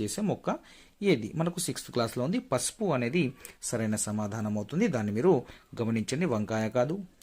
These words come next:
దోసకాయ కాదు, యాపిల్ కాదు, ఈజీగా మనం ఐడెంటిఫై చేయవచ్చును. నెక్స్ట్ ఇక్కడ వయోజనుల్లో ఉండే నములు దంతాల సంఖ్య ఇక్కడ మనకు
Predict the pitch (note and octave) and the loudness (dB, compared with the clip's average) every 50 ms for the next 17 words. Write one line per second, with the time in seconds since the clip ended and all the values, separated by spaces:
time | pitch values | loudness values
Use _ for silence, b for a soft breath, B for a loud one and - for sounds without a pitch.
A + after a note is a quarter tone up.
0 | - A2+ A2 - - - A#2+ A2+ A2+ A2 B2+ B2+ D#3 G#3 B3+ B3 F#3+ F#3 F3+ - | -6 -4 -4 -4 -2 -2 -2 -2 -2 0 0 0 0 0 -2 2 2 2 2 2
1 | D#3+ D#3 D#3 D#3 D3 C#3+ C#3+ B2+ B2 A2+ A#2 A#2+ A#2 A2+ G#2+ A2+ F3+ B3 A3+ B2+ | -4 -2 0 0 0 0 2 0 0 0 0 -2 -2 0 0 0 0 2 2 2
2 | A2 G2+ F#2 - - D4+ - - - G#3+ F3+ F3+ - - - - - G3+ - - | 2 0 0 0 0 0 0 0 -2 -2 -2 -4 -8 -10 -10 -12 -12 -12 -16 -20
3 | B B B B B B B B B - E3 D#3+ - - F3+ - G3 G3 F3 D#3 | B B B B B B B B B -8 -6 -6 -2 -2 0 2 4 4 4 2
4 | F3+ B B B B B A#2 B2+ E3 G3 A3+ A3+ F3+ E3+ E3+ E3 D#3+ D#3 D#3 D3 | 0 B B B B B 6 10 10 10 10 10 8 6 6 6 8 8 6 6
5 | C#3+ C#3+ D3 F3 D#3+ C#3 D#3 B B B B B A#2+ B2 B2+ D3 E3+ F#3 G3 G3+ | 4 4 4 4 4 4 2 B B B B B 0 2 6 6 6 6 6 4
6 | F3 B2 C3 B2+ C3+ C3+ - E3+ F3 E3 C#3+ - - C3 B2+ C3+ - E3+ D#3+ C3 | 2 2 2 0 0 0 0 2 2 4 2 2 2 0 0 0 2 2 2 2
7 | - - B2+ B2 B2 A#2+ B2 - E3 C#3 | 2 0 0 0 0 0 0 2 2 0